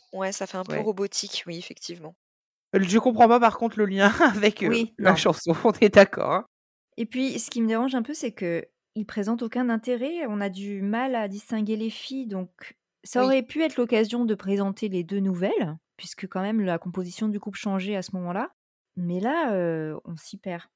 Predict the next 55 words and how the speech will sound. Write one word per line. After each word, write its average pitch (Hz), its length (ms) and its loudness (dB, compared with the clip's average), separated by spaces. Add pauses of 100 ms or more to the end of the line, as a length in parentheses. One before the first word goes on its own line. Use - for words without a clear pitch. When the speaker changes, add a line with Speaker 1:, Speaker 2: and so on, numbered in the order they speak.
(380)
Speaker 2:
Bah, 220 140 6
après, 349 300 2
comme 240 180 0
t'as 247 120 2
dit 277 140 0
que - 60 -10
c'était 233 280 -2
le 214 180 2
quatrième 220 500 -2
single 196 640 -6 (440)
de, 180 480 -2
de 170 100 -6
cet 185 280 -8
album, 190 540 -4
est-ce 202 260 -4
que 240 340 -6 (520)
ils 196 100 -8
les 196 180 -2
ont 202 140 -4
pas, 226 800 6
euh, 165 680 -12 (360)
ça - 160 -10
aurait 202 80 -2
été 202 160 -4
bizarre 226 500 4
au 208 60 -4
milieu, 202 240 -4
bon, 151 180 -8
c'est 208 200 -2
les 185 120 2
bi-, 180 180 -6
ça 233 200 4
l'est 226 160 0
bizarre, 160 320 -6
hein, 196 140 -8 (360)
pour 196 160 0
faire 214 180 2
passer 214 240 4
un 214 80 6
peu 202 140 -2
plus 208 300 -4
en 214 140 4
douce, 277 300 6
quoi, 196 220 6
que 196 140 -6
sur 190 240 -2
le, 190 100 2
cet 196 240 0
album, 214 480 6
il 208 80 0
y 190 80 4
a 185 180 8
de 175 200 -4
nouvelles 202 420 2
personnes, 226 500 0